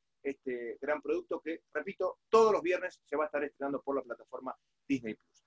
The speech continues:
Si les gustó el video, denle like porque ayuda realmente muchísimo, suscríbanse a Lord Cinema, visiten el canal, sugieran cosas,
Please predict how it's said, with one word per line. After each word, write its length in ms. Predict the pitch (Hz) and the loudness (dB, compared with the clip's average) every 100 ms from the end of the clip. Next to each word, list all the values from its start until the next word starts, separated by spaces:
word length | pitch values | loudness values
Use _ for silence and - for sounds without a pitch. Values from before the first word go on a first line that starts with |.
| _ | _
Si 140 | - 196 | 0 2
les 80 | 180 | 4
gustó 240 | 202 285 | 4 4
el 80 | 254 | 4
video, 480 | 240 269 247 220 - | 4 4 4 2 2
denle 280 | 254 240 196 | 2 4 4
like 240 | 208 214 | 4 2
porque 200 | - 143 | -2 -6
ayuda 260 | 147 196 170 | -2 2 2
realmente 420 | - 202 202 196 | 4 2 2 -2
muchísimo, 460 | 160 - 214 196 190 | -6 -6 -6 -4 -6
suscríbanse 480 | - - 190 170 147 | -8 -6 -4 -4 -4
a 40 | |
Lord 140 | 139 | -6
Cinema, 320 | - 202 180 156 | -4 -4 -2 -2
visiten 340 | 139 - 156 | -4 -10 -8
el 100 | 143 | -6
canal, 320 | - 185 196 190 | -2 0 0 -2
sugieran 440 | - - 214 170 | -8 0 0 2
cosas, 340 | 208 202 196 | 0 2 2